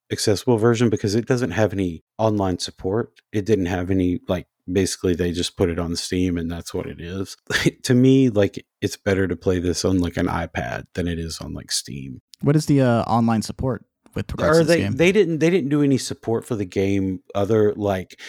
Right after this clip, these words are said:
Speaker 1: they just stuck it there and, like, it's not really optimized for it, like
Speaker 2: Right, I agree with that. <laughs>
Speaker 1: Yeah, it, you know, it just, you know, like, when you play it on the Switch, like, you can tell, like, they at least went through and they, like,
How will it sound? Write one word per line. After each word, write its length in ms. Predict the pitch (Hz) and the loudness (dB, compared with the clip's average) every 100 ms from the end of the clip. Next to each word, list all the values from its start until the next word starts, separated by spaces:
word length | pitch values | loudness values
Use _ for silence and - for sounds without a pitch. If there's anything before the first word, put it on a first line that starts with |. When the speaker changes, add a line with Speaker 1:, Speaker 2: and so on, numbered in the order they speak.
| - - | -4 2
Speaker 1:
they 140 | 143 | 2
just 240 | 131 127 | 4 0
stuck 360 | - - 151 147 | 0 2 2 2
it 140 | 135 | 0
there 260 | 110 101 95 | 0 2 0
and, 380 | - 104 92 - | 0 -2 -4 -2
like, 220 | 110 113 | -2 -2
it's 180 | - - | -6 -2
not 220 | 117 110 | 0 0
really 240 | 110 104 | 0 0
optimized 880 | - 92 110 - 127 123 120 123 113 | -2 -2 -4 2 2 4 4 2 0
for 400 | - 117 113 110 | -2 0 4 4
it, 180 | 110 104 98 | 2 0 -2
like 300 | 98 92 92 104 | -2 -4 -4 0
Speaker 2:
Right, 260 | 87 60 - | 0 -2 -4
I 60 | 127 | -2
agree 200 | 104 85 | -2 -2
with 100 | 98 | 0
that. 160 | 104 127 | 2 2
<laughs> 380 | 127 - - 185 | 4 6 6 6
Speaker 1:
Yeah, 480 | 123 110 98 185 170 | 6 6 6 4 2
it, 280 | 127 110 - | 2 0 2
you 120 | 135 | 4
know, 160 | 127 123 | 6 4
it 100 | 117 | 2
just, 340 | 123 - - _ _ _ - | -2 -2 -6 _ _ _ 0
you 140 | 156 131 | 4 6
know, 140 | 113 | 4
like, 220 | 113 117 | 2 0
when 100 | 160 | 0
you 60 | 156 | 0
play 200 | 180 185 | 2 2
it 60 | 165 | 2
on 100 | 139 | 0
the 80 | |
Switch, 380 | 113 - 143 - | -2 -4 -4 -2
like, 180 | 123 117 | -6 -6
you 80 | 139 | -4
can 140 | 127 | -4
tell, 320 | - 147 131 98 | 0 2 2 2
like, 200 | 95 - | -2 0
they 120 | 104 | 0
at 100 | 101 | 0
least 240 | 104 - | -4 -4
went 220 | 104 95 | -4 -4
through 160 | 101 92 | -6 -4
and 140 | 90 | -2
they, 100 | 90 | -4
like, 400 | 87 87 85 - | -6 -8 -10 -16